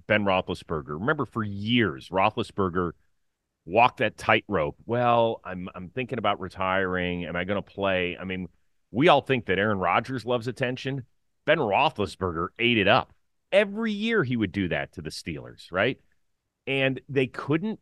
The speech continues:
pick a quarterback high. Why? 'Cause they didn't wanna hit, hurt Benny's feelings. They didn't wanna do that to him. I mean, we all remember when Mason Rudolph got picked. What, what round did he get picked in? Third or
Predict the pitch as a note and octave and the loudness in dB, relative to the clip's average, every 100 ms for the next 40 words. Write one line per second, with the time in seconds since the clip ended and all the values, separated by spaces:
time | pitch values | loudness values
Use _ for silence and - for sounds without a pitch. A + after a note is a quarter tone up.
0 | _ - F3 C#3 C3+ - C#3 C3 A#2 A2 | _ -6 -6 -6 -14 -4 -2 -2 -4 -6
1 | - C3+ B2+ F2+ F#2+ F#2+ A#2 A#2+ C#3+ E3 | -8 -6 -2 0 0 0 2 4 2 -2
2 | - _ _ - D3 F3+ G3 F#3 E3 D#3+ | -10 _ _ -8 -6 -4 -2 0 0 2
3 | D3 E3+ _ _ - D#3 C#3 - C#3 C#3+ | 0 -4 _ _ -6 -4 -4 -4 -4 -4
4 | A#2+ - C#3 C3+ G2+ D2+ _ _ _ _ | -10 -6 -4 -2 -2 -6 _ _ _ _
5 | _ _ _ - D#3 D#3+ D3+ D3 B2+ B2 | _ _ _ -4 -4 -2 0 2 2 4
6 | A#2 F2 - E2 E2 B2+ C3+ _ _ - | 4 4 2 -6 -2 -2 -4 _ _ 0
7 | G#3+ C4 C#3 C#3 D3+ D3+ D#3 D#3+ F#3 - | 4 6 6 2 0 0 0 0 -2 -2
8 | D#3 B3 D#4 A#2 - E2+ - - - - | -2 2 4 4 2 -4 -4 -6 -6 -4
9 | E3 B2 E3 E3 E3 D3+ A#2+ A2+ F2 - | -6 -2 -4 0 -2 -2 -4 -6 -4 -6
10 | D#2+ - D#2 C#2 - A#2+ D3 C3+ | -8 -12 -12 -8 0 2 2 0